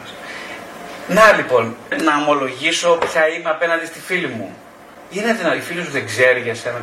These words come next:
ποια είσαι; Εσύ δεν ξέρεις ποια είσαι.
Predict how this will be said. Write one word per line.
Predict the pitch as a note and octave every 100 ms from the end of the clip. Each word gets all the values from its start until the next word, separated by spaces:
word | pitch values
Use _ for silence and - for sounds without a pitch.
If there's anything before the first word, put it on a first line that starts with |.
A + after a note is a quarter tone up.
| -
ποια | -
είσαι; | - - - - - - - - - - - - - - - - -
Εσύ | D#3+ - C4+
δεν | A#3+
ξέρεις | - A#2 G2+
ποια | - - -
είσαι. | -